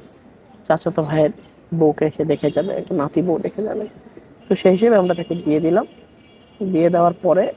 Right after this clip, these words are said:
আহ, ইয়ে হলো, আমরা ঢাকায় চলে আসলাম। আব্বুকে বললাম যে, "কি অবস্থা, আমাকে একটু বলবেন?" "ও,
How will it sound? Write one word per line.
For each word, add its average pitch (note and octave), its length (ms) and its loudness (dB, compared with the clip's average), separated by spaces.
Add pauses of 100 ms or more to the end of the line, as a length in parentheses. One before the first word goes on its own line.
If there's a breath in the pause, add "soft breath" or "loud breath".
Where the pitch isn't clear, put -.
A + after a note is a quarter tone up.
(180)
আহ, G3+ 240 -2
ইয়ে G#3+ 200 6
হলো, G3 240 2
আমরা A#3+ 240 0 (200)
ঢাকায় E3 260 0
চলে B2 220 -2
আসলাম। - 360 -8 (360)
আব্বুকে E3+ 300 0
বললাম D3+ 300 2
যে, D3+ 180 0
"কি D#3+ 100 -2
অবস্থা, E3+ 380 -4
আমাকে E3+ 280 -6
একটু - 340 -8
বলবেন?" G#3 280 -2 (1000)
"ও, A4+ 120 -2